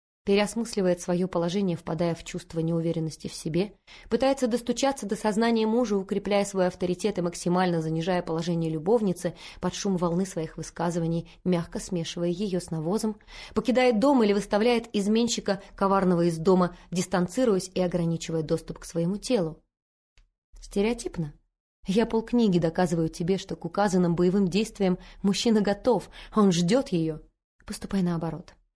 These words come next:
Ты победишь только своей непредсказуемостью. Нет ничего более поэтического, чем переменчивость и смесь разнородного. Фридрих Навалис.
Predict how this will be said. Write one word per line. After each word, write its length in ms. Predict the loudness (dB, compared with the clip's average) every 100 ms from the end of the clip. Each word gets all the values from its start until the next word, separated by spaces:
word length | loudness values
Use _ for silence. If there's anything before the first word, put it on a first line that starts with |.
| _
Ты 200 | 0 0
победишь 500 | 0 -2 0 -2 -4
только 380 | -2 -2 -2 -10
своей 480 | -6 -4 -2 -4 -2
непредсказуемостью. 1120 | -4 -4 -6 -4 -6 -2 -2 -2 -6 -14 -16 _ _ _ _ _ _ _ _ _ _
Нет 240 | -2 0 0
ничего 340 | -6 -4 -2
более 400 | 0 0 0 -2
поэтического, 920 | -4 -4 -4 -4 -6 -8 -10 -12 -12 -16 _ _ _ _
чем 300 | -6 -2 -2 -6 _ _ _
переменчивость 1000 | -2 0 2 0 -2 -8 -12 -14 -18 -20 _ _ _
и 80 | -8
смесь 560 | -6 -4 -4 -6 -14 _ _ -6
разнородного. 680 | -2 0 0 0 -4 -8 -12 _ _ _ _
Фридрих 540 | _ -4 -2 -2 -6 -4
Навалис. 560 | -2 -2 -4 -12 -20